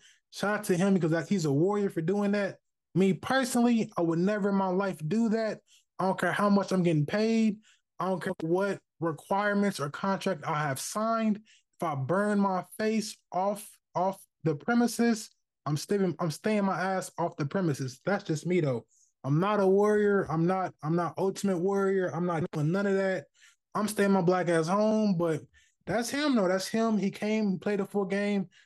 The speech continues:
I don't know how, how he played, but he played the game with a burnt face. I don't, that's something that's gotta be in the history books, but so, so shout out to him. Um,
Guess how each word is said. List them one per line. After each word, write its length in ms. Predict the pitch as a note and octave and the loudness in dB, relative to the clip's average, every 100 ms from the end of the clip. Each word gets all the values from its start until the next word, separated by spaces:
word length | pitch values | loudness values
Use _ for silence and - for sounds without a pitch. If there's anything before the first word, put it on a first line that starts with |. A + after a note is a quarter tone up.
| _ - | _ -6
I 80 | E3+ | -4
don't 100 | F#3 | 0
know 60 | F#3 | -2
how, 540 | F3 F#3 F#3 F3 D#3+ - - | -2 -2 0 0 -4 -8 -8
how 120 | F3 | -2
he 140 | F3+ D#3+ | -2 -2
played, 600 | - G3+ G#3 G#3+ F3+ D#3 | -2 0 0 0 0 0
but 260 | D#3+ C#3 _ _ _ _ | -2 -4 _ _ _ _
he 120 | F#3 F#3 | -6 -4
played 260 | G#3 A3 | -2 -2
the 80 | G#3+ | -2
game 340 | G3 G#3+ A3 | -2 -2 0
with 120 | F#3+ F3+ | 0 0
a 80 | |
burnt 400 | C#3 F3 G#3+ D#3+ | 0 0 -2 -4
face. 500 | - A#3+ A#3+ D3+ - - | -4 -2 0 -2 -4 -8
I 140 | F3+ G3 | -6 -2
don't, 380 | G3 G#3+ F3+ - _ _ _ _ | 0 0 -2 -6 _ _ _ _
that's 260 | C#3+ G#3+ A3+ | -4 -4 -4
something 260 | - A3 G#3+ | -4 -2 0
that's 120 | G#3 | 0
gotta 180 | G3+ F#3+ | 0 0
be 80 | |
in 60 | G3 | 0
the 60 | F#3 | -2
history 300 | G#3+ G#3+ F3 | -2 -2 -2
books, 280 | E3 E3 | 0 -2
but 160 | D3+ D3+ | -2 -4
so, 200 | - C#3 | -4 -6
so 300 | - - D3+ | -8 -6 -6
shout 300 | - G#3+ G#3 | 0 0 0
out 40 | |
to 120 | G#3 F#3+ | 0 0
him. 420 | G3+ G#3 G#3 D#3+ | 2 2 0 -2
Um, 360 | D#3+ D#3+ C#3+ | 0 0 0